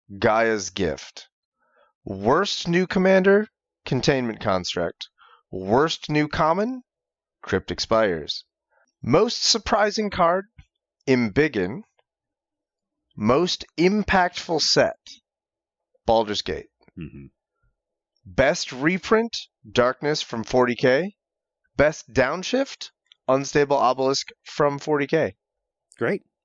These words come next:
Speaker 2: Thank you for that. Nice rundown.
Speaker 1: Thank you.
Speaker 2: All right, next up, gonna move into the next little segment, uh, sort of our own personal Yargles, if you will. We have some, some different categories here with, with just our, our personal favorites, not ones that we think were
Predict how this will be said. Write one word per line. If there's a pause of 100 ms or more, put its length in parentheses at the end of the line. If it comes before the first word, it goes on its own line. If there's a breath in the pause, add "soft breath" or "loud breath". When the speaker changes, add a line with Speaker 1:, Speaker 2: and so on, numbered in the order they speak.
Speaker 2:
Thank
you
for
that.
Nice
rundown. (140)
Speaker 1:
Thank
you. (800)
Speaker 2:
All
right,
next
up, (200)
gonna
move
into
the
next
little
segment, (440 soft breath)
uh,
sort
of
our
own
personal
Yargles,
if
you
will.
We
have
some,
some (240)
different
categories
here
with,
with
just
our, (500)
our
personal
favorites,
not
ones
that
we
think
were